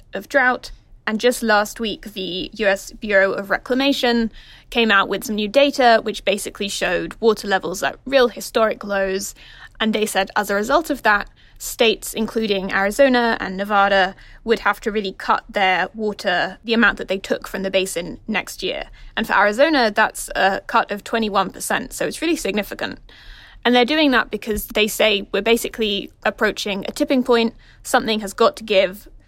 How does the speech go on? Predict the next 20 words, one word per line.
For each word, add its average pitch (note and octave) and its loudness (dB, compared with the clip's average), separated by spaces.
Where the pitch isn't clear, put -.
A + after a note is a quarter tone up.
Basically, G#3+ 0
what G#3+ 4
that G#3 2
means G3+ -6
in F3+ -6
the F3+ -8
short A3 0
term G3 0
is F#3+ -8
using G3+ -6
less F#3 -4
water C4+ 0
and A3+ -2
figuring G3+ -4
out F3+ 0
a F3+ -14
kind E3+ -8
of - -12
longer-term G3 -4
sustainable F#3+ -6